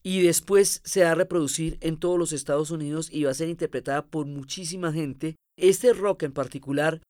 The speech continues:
fue hecho por James Ross Booth y era una manera de, de actualizar la Navidad, porque la Navidad también se actualiza y las canciones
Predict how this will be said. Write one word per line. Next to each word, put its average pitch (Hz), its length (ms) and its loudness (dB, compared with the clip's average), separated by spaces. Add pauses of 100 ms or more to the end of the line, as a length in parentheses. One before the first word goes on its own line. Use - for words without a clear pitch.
(220)
fue 175 360 4
hecho 190 440 2
por 151 320 4
James 165 440 0 (180)
Ross 156 340 4
Booth 196 320 -8 (460)
y 180 300 2
era 175 340 6
una 180 240 0
manera 160 480 2
de, 151 380 0 (160)
de 156 140 4
actualizar 160 580 2
la 196 80 0
Navidad, 170 360 0
porque 190 260 -6
la 160 100 -4
Navidad 135 320 -4
también 175 380 -2
se 190 120 -4
actualiza 165 580 -2
y - 140 -4
las 135 160 -2
canciones 151 600 -4